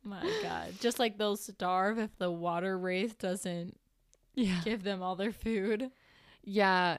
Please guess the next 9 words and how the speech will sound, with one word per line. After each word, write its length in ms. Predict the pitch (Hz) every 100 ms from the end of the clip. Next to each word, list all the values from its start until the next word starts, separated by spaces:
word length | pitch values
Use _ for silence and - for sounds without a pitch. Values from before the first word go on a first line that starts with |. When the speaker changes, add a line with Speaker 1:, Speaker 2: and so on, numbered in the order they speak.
| -
Speaker 2:
It's 240 | 269 -
weird, 480 | 370 185 180 185 156
though, 220 | 170 165
to 100 | 160
think 240 | 180 170 165
about. 460 | 156 147 147 -
Like, 180 | 160 156
Speaker 1:
Yeah. 420 | 202 175 135 170 185 _ _ _ _ _ _ _ _ _ _ _ _ _ _ _ -
Speaker 2:
what, 400 | 190 247 339